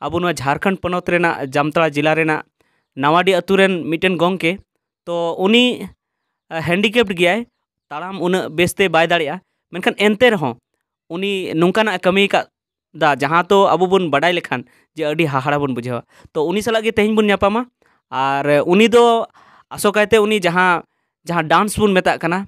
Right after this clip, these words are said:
ᱡᱟᱦᱟᱸ ᱮᱱᱮᱡ ᱵᱚᱱ ᱢᱮᱛᱟᱜ ᱠᱟᱱᱟ, ᱚᱱᱟ ᱮᱱᱮᱡ ᱨᱮ ᱟᱹᱰᱤ ᱢᱟᱨᱟᱝ ᱯᱟᱹᱨᱩᱠᱷᱤᱭᱟᱹᱭ ᱵᱮᱱᱟᱣ ᱟᱠᱟᱱᱟ। ᱯᱟᱞᱮ ᱱᱚᱝᱠᱟ ᱰᱟᱱᱥ ᱫᱚ ᱯᱟᱞᱮ ᱟᱵᱚ ᱥᱟᱱᱛᱟᱞᱤ ᱯᱷᱤᱞᱢ ᱤᱱᱰᱟᱥᱴᱨᱤ ᱨᱮᱱ, ᱮ, ᱚᱠᱚᱭᱴᱟᱜ ᱦᱤᱨᱳ ᱦᱤᱨᱳᱭᱤᱱ ᱜᱮ ᱯᱟᱞᱮ ᱩᱱᱟᱹᱜ ᱫᱚ ᱵᱟᱠᱚ ᱫᱟᱲᱮ ᱟᱠᱟᱫᱟ।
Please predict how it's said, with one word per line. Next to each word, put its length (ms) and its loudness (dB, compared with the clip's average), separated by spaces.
ᱡᱟᱦᱟᱸ 280 -4
ᱮᱱᱮᱡ 280 -2
ᱵᱚᱱ 140 0
ᱢᱮᱛᱟᱜ 280 -2
ᱠᱟᱱᱟ, 220 -4
ᱚᱱᱟ 160 -6
ᱮᱱᱮᱡ 320 -8
ᱨᱮ 100 -6
ᱟᱹᱰᱤ 280 0
ᱢᱟᱨᱟᱝ 320 0
ᱯᱟᱹᱨᱩᱠᱷᱤᱭᱟᱹᱭ 480 2
ᱵᱮᱱᱟᱣ 280 0
ᱟᱠᱟᱱᱟ। 220 -2
ᱯᱟᱞᱮ 180 -8
ᱱᱚᱝᱠᱟ 380 -2
ᱰᱟᱱᱥ 320 0
ᱫᱚ 120 0
ᱯᱟᱞᱮ 280 -2
ᱟᱵᱚ 220 0
ᱥᱟᱱᱛᱟᱞᱤ 480 0
ᱯᱷᱤᱞᱢ 260 0
ᱤᱱᱰᱟᱥᱴᱨᱤ 460 -2
ᱨᱮᱱ, 180 0
ᱮ, 100 -10
ᱚᱠᱚᱭᱴᱟᱜ 520 0
ᱦᱤᱨᱳ 260 2
ᱦᱤᱨᱳᱭᱤᱱ 300 4
ᱜᱮ 260 -2
ᱯᱟᱞᱮ 200 -2
ᱩᱱᱟᱹᱜ 260 -6
ᱫᱚ 240 6
ᱵᱟᱠᱚ 300 2
ᱫᱟᱲᱮ 280 2
ᱟᱠᱟᱫᱟ। 240 -2